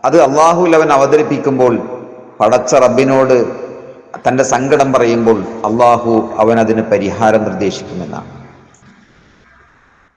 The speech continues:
അപ്പൊ അതുകൊണ്ട് തന്നെ തൻ്റെ കഷ്ടതകളും പ്രയാസങ്ങളും ഒക്കെ റബ്ബിൽ സമർപ്പിക്കുക. അതിനോടുകൂടെ യാചന എന്നത് ഇസ്ലാം നിരുത്സാഹപ്പെടുത്തുന്ന ഒന്നാണ്.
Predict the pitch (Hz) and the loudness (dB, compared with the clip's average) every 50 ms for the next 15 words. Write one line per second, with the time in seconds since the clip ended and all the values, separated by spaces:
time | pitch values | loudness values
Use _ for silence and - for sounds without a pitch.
0 | _ _ _ _ _ _ _ - 101 98 131 123 139 151 156 156 151 156 156 151 | _ _ _ _ _ _ _ -8 -2 0 2 4 4 4 4 4 2 2 2 2
1 | 151 151 151 151 151 - - - - - 131 127 135 143 151 - 135 113 - - | 2 2 0 0 0 -2 -6 -10 -8 -6 -6 -2 0 0 2 2 0 -2 -2 -4
2 | 143 139 143 147 151 147 147 147 147 147 - - 117 113 120 127 131 139 139 135 | -2 0 2 2 2 2 2 0 0 -4 -6 -4 -2 2 2 4 4 2 2 0
3 | - 147 143 139 143 139 139 - - 139 135 - - - 117 117 120 117 123 123 | -2 -2 0 2 2 2 2 2 2 2 2 2 0 0 0 0 2 2 0 0
4 | 143 165 156 - - 135 117 117 110 - 98 90 - 90 - - 71 - - - | 0 0 0 0 0 -2 0 -2 -4 -4 -6 -8 -8 -8 -8 -8 -10 -12 -14 -20
5 | - - - - - - - _ _ _ _ _ _ _ _ _ _ _ _ _ | -20 -20 -20 -20 -20 -20 -20 _ _ _ _ _ _ _ _ _ _ _ _ _
6 | _ _ _ _ _ _ _ _ _ _ _ _ _ _ _ _ _ _ _ _ | _ _ _ _ _ _ _ _ _ _ _ _ _ _ _ _ _ _ _ _
7 | _ - 98 104 110 117 - 123 117 117 117 113 113 113 113 113 107 113 120 113 | _ -6 -2 0 2 2 2 2 4 4 4 4 6 6 4 4 4 2 0 0
8 | 110 131 127 120 120 117 113 113 113 107 110 98 113 107 92 - - - - - | 0 0 0 2 2 0 0 0 -2 -2 -2 0 -2 -2 -2 -6 -10 -14 -14 -12
9 | 104 - - 113 113 113 110 110 110 110 110 110 104 104 117 113 110 113 - 127 | -12 -12 -6 -2 0 0 0 0 0 -2 0 0 0 0 0 0 0 0 2 2
10 | 113 110 107 110 104 - 110 104 104 - - 101 95 95 92 92 87 85 78 78 | 2 2 0 -2 -2 -2 0 -2 -2 -2 -4 -4 -4 -2 -2 -2 -4 -6 -8 -8
11 | 95 | -10